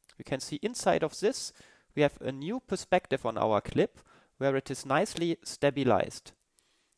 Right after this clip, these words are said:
So you can see that now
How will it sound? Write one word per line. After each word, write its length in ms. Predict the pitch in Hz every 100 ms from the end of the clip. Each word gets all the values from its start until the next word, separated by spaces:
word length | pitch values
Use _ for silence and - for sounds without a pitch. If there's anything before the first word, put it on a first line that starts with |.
| _ _ _ -
So 160 | -
you 80 | 127
can 220 | - 127
see 400 | - 180 196 226 - _ _ _ _ _ _ -
that 380 | 120 131 - -
now 520 | 117 110 123 165 185